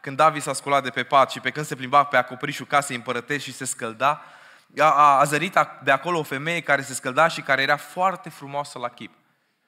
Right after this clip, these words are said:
E distopic, în al doilea rând este anacronic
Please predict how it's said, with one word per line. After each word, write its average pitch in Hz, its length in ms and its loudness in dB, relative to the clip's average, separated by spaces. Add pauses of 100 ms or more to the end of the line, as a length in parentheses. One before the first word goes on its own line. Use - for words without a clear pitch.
(480)
E 143 120 -4
distopic, 147 680 -10 (520)
în 123 120 -8
al 123 120 -2
doilea 131 260 -6
rând 131 260 -8
este 120 220 -10
anacronic 113 720 -10